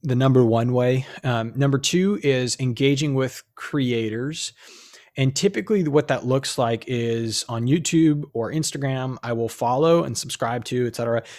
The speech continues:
a, a content creator, whatever form that may or may not be in, or, or whatever that may or may not be for this particular person, influencer, et cetera.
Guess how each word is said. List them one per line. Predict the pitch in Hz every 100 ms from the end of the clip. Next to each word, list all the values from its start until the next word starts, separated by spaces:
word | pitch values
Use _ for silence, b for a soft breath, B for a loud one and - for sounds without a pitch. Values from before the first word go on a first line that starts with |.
| B -
a, | 123 117 117 113 113 -
a | 113 117 110 104 -
content | - 139 - 135
creator, | - 143 131 139 127 127 127
whatever | 151 127 127 123 117
form | - 123 123
that | 117 117
may | 113 110
or | 107
may | 107
not | 107 110 107
be | 117 120
in, | 107 104 113 B B B B -
or, | 123
or | 127 139
whatever | 139 135
that | 127 120
may | 131
or | 117
may | 120
not | 117
be | 113 113
for | 107
this | -
particular | - 110 98
person, | 123 110 110 104 101
influencer, | 113 117 107 - 107
et | 101
cetera. | 113 107